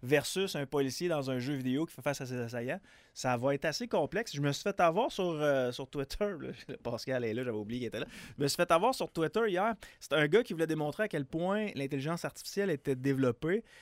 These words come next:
Il a mis une jeune femme, une blonde avec les yeux bleus, qui fait un sourire, qui regarde à l'écran. Elle est dans un train, il y a du vent, les fenêtres sont un peu ouvertes, tu vois comme les rideaux balancés d'un bord et de l'autre. Je me suis dit, tabarouette, euh, crime, c'est donc bien intéressant.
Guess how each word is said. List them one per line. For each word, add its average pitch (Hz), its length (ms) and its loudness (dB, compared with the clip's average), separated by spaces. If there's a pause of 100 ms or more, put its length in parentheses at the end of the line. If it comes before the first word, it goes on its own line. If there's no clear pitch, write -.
(140)
Il 127 220 2
a 180 320 6
mis 208 380 2
une 151 200 -2
jeune 175 320 0
femme, 190 520 -2 (320)
une 120 160 -2
blonde 160 500 4
avec 117 180 0
les 120 280 0
yeux 127 60 4
bleus, 185 440 4
qui - 100 -20
fait 143 120 -4
un 131 80 -2
sourire, 143 400 -4
qui 139 120 -4
regarde 143 300 0
à 139 60 0
l'écran. 135 500 -2 (260)
Elle 123 120 0
est 127 40 0
dans 147 320 2
un 135 160 2
train, 147 420 -2 (260)
il 123 80 0
y 135 40 8
a 139 80 8
du 127 280 0
vent, 143 400 0 (340)
les 131 180 2
fenêtres 170 360 -2
sont 151 180 -4
un 135 100 0
peu 151 140 -6
ouvertes, 143 480 0
tu 143 80 -10
vois 143 160 -2
comme 208 260 -2
les 156 180 0
rideaux 131 500 0
balancés 139 440 0
d'un 139 160 0
bord 139 220 0
et 127 80 -2
de 127 80 -4
l'autre. 220 220 -2 (320)
Je 123 40 -6
me 120 60 -2
suis 104 120 -8
dit, 104 40 -12
tabarouette, 160 540 0
euh, 110 220 2
crime, 214 180 -6
c'est 135 100 -10
donc 131 160 0
bien 190 80 0
intéressant. 180 480 0